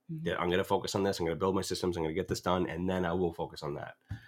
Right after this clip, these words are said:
Speaker 2: But if you're starting a podcast and you're starting, you're trying to keep up on social media, and you're also trying to keep up with,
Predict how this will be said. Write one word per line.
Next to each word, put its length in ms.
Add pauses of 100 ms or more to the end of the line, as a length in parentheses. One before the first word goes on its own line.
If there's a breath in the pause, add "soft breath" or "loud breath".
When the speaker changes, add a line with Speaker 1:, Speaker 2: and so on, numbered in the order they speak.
(340 loud breath)
Speaker 2:
But 80
if 120
you're 100
starting 380
a 60
podcast 500
and 80
you're 80
starting, 440
you're 100
trying 200
to 80
keep 220
up 120
on 120
social 280
media, 180
and 80
you're 160
also 200
trying 180
to 60
keep 200
up 220
with, 200